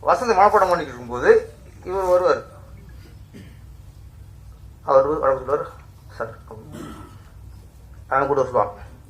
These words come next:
"சார்." அவர் வரும்போது, "என்ன சார் சாப்பிட்டீங்களா?" அப்படிச்சு.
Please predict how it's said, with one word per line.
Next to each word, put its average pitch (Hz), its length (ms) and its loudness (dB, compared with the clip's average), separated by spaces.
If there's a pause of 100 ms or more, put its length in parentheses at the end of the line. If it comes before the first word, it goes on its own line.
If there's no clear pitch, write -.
(520)
"சார்." 123 320 2 (300)
அவர் 123 220 -2
வரும்போது, 127 640 -6 (300)
"என்ன 143 120 -10
சார் 170 180 -2
சாப்பிட்டீங்களா?" 185 440 0 (160)
அப்படிச்சு. 127 340 -16